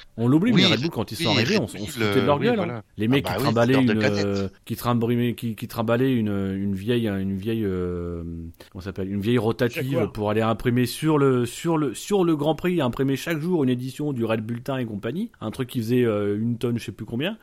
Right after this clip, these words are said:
Speaker 1: Euh, voilà, qui, qui, qui mettait que des gonzesses, qui faisait que des fiestas et compagnie. Une écurie qui a quand même fait dire à Fernando Alonso, c'est pas sérieux, je vais aller, <laughs> je vais retourner chez Renault. <laughs> Donc,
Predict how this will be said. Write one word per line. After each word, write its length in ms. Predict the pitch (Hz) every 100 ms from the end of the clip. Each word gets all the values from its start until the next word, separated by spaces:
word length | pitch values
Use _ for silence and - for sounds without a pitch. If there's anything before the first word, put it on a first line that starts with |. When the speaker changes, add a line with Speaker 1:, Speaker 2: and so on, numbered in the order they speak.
| -
Speaker 1:
Euh, 360 | 104 104 104 101
voilà, 260 | 120 196 190
qui, 240 | - 117
qui, 220 | 110 113
qui 120 | 101 113
mettait 320 | 110 107 107
que 80 | 101
des 120 | 107
gonzesses, 360 | 107 110 156
qui 80 | 151
faisait 200 | 104 104
que 40 | 101
des 120 | 104
fiestas 320 | - - 117
et 40 |
compagnie. 440 | 107 95 110 190 220 - -
Une 140 | 135 143
écurie 420 | 127 139 214 240
qui 120 | 143
a 60 | 117
quand 80 |
même 100 | 120
fait 140 | 113 120
dire 160 | 120
à 80 | 110
Fernando 260 | 110 104 110
Alonso, 260 | 123 190
c'est 140 | 233 -
pas 160 | -
sérieux, 320 | - 104 160 151
je 100 | 135
vais 100 | 113
aller, 180 | 117 143
<laughs> 0 |
je 160 | 143
vais 120 | 117
retourner 320 | 117 139 131 143
chez 120 | 156
Renault. 360 | 170 269 226 - 196 220 - -
<laughs> 520 | - - 190 208 -
Donc, 240 | 185 175